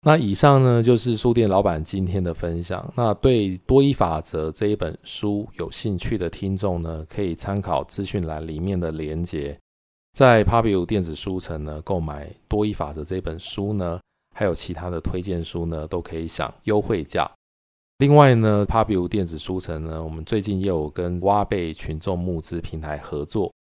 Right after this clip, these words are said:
推出了一台 Pubu 最新的彩色电子纸的阅读器，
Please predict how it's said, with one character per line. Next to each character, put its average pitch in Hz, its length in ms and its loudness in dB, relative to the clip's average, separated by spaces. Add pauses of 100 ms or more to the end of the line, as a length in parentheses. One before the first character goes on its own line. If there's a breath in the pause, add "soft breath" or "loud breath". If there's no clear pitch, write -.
(440)
推 131 220 2
出 120 260 -2
了 92 60 0
一 104 100 -2
台 82 220 -4
Pubu 98 500 -2 (140)
最 107 180 -2
新 92 460 -6
的 80 240 -4
彩 80 320 -4
色 101 260 -2
电 101 180 0
子 87 160 -4
纸 82 200 -8
的 76 120 -8
阅 85 220 -6
读 80 220 -10
器， - 360 -12